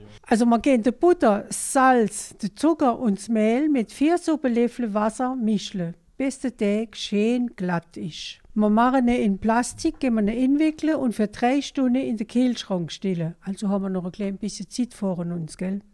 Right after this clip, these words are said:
Den Teig wieder aus dem Kühlschrank holen, den Backofen vorheizen auf zweihundertzehn Grad,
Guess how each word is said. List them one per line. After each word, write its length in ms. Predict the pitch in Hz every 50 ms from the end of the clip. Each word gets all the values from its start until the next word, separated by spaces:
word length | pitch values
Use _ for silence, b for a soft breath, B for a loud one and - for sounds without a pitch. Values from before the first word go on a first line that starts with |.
| b b -
Den 140 | 220 208
Teig 340 | - 247 233 233 247 254 -
wieder 240 | - 269 233 240 240
aus 160 | 254 262 196
dem 140 | 208 196 185
Kühlschrank 640 | - 247 262 269 262 - - - 226 208 202 185 -
holen, 400 | 220 214 220 220 226 262 320 359 370 - _ _ _ _ _ _ -
den 80 | 214 -
Backofen 540 | - 226 214 220 220 - 247 233 214 220 214
vorheizen 760 | 202 - - 240 247 240 196 214 240 226 226 214 - - 233
auf 180 | 226 220 - -
zweihundertzehn 1000 | - - 240 226 233 262 269 262 277 254 240 - - - - 214 208 196 190 180
Grad, 600 | - - 202 190 196 202 247 311 - _ - _